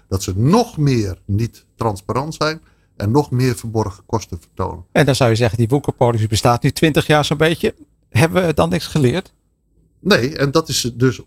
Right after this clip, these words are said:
Speaker 1: ongelooflijk te betreuren. Want de, eh, juridische strijd, ehm, en misschien strijd een heel groot woord, maar het ju-, juridische proces stond op de rand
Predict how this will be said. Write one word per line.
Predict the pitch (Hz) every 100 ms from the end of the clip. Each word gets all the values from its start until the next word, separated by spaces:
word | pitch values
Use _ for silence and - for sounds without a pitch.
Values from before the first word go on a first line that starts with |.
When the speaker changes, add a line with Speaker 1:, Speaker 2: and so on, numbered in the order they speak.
| _
Speaker 1:
ongelooflijk | 214 226 226 196 - 156 147 143 175 160 151 - 151 147 135 135 135 -
te | 120
betreuren. | 110 - 196 196 135 87 - _ _ - _ -
Want | 127 123 -
de, | 113 123 120 - _
eh, | 113 110 107 104
juridische | 120 139 208 190 - -
strijd, | - 123 98 85 - _ _ _ _
ehm, | 110 110 107 101 95 - _ _ _ _
en | 92
misschien | 98 - 104
strijd | 95 113 107 98
een | 95
heel | 104 107
groot | - 98 87
woord, | 98 127 147
maar | 123 104
het | 98
ju-, | 113 110
juridische | 107 110 117 185 208 156 101
proces | - 95 90 160 196 - - - - -
stond | - - - 190 226 - -
op | 156 147 - -
de | 104 117 117
rand | 127 180 233 233 240 226 -